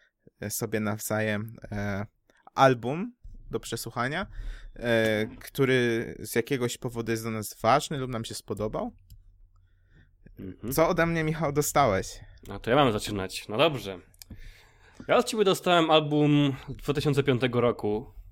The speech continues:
Speaker 2: Illinois, autorstwa Surfine Stevens. Tak się bodajże to wymawia?
Speaker 1: Mhm. S-, Surfine Stevens.
Speaker 2: Tak. I no, pf,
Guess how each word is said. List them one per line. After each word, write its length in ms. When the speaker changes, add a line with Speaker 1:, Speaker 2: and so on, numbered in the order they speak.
Speaker 2:
Illinois, 760
autorstwa 720
Surfine 800
Stevens. 760
Tak 160
się 120
bodajże 260
to 420
wymawia? 400
Speaker 1:
Mhm. 160
S-, 160
Surfine 420
Stevens. 580
Speaker 2:
Tak. 340
I 600
no, 500
pf, 320